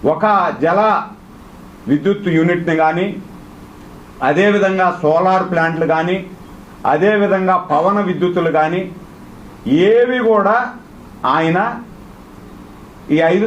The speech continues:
సంవత్సరాల్లో ఒకటి కూడా స్థాపించలా, ఒక యూనిట్ కూడా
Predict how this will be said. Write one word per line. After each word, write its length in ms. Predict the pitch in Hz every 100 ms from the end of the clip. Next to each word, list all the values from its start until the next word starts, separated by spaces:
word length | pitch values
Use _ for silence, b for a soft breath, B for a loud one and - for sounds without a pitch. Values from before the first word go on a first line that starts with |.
| 196
సంవత్సరాల్లో 600 | 190 190 180 170 170 196 175
ఒకటి 340 | 156 185 202 196 185
కూడా 220 | 208 202 143 - - - - -
స్థాపించలా, 680 | - 175 226 233 226 208 131 131
ఒక 80 | 151 180
యూనిట్ 320 | 208 233 233 220
కూడా 160 | 220